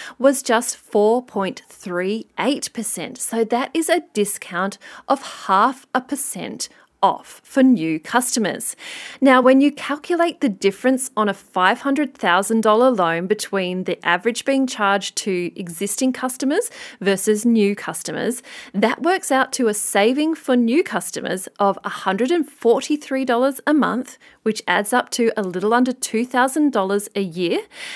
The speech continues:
and a total saving of forty-two thousand dollars over the life of a twenty-five-year loan. So that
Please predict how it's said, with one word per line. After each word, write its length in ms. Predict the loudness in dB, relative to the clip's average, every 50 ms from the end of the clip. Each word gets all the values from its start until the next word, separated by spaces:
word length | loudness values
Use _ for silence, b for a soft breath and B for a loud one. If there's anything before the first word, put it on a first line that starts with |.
| B B B B
and 120 | 2 4 4
a 80 | 2
total 440 | 2 0 2 4 4 4 4 2 -2
saving 520 | -2 -2 0 0 2 2 4 2 2 2
of 200 | 0 0 -2 -2
forty-two 840 | -2 -4 0 0 0 2 2 0 -2 -2 -2 -4 -2 0 0 0 0 -2
thousand 600 | -2 -2 0 0 0 0 2 2 2 2 2 0
dollars 440 | -2 -2 0 0 0 0 -2 -2 -2 0
over 200 | 2 2 2 2
the 140 | 2 2
life 460 | 4 4 4 6 6 6 4 2 -4 -8
of 140 | -2 -2 -2
a 40 | -2
twenty-five-year 1400 | -2 -6 -8 -4 -2 -2 -2 -2 -4 -6 -8 -6 -4 -2 0 2 2 0 0 -2 -8 -8 -6 -2 -2 -2 -2 -4
loan. 540 | -4 -4 -2 0 0 0 -2 -4 -6 -8 -14 B B B B B
So 220 | B 2 6 6 6
that 260 | 6 6 2 2 0